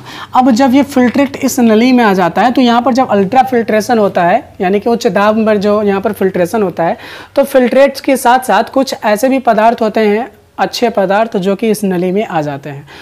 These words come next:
तो उस अच्छे पदार्थ को ये जो नेफ-, नेफ्रॉन की जो नलिका है, वृक्क कोशिका है,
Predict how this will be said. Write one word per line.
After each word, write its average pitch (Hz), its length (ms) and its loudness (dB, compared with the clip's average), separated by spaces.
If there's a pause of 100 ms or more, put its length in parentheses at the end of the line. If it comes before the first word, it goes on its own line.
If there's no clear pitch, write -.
(260)
तो 294 60 4
उस 277 320 0
अच्छे 247 400 0
पदार्थ 214 480 2
को 220 160 0
ये 214 180 2
जो 208 420 0
नेफ-, 214 460 -2
नेफ्रॉन 208 480 0
की 220 120 -2
जो 214 100 -2
नलिका 202 360 2
है, 185 140 0
वृक्क 208 280 0
कोशिका 208 480 0
है, 185 220 0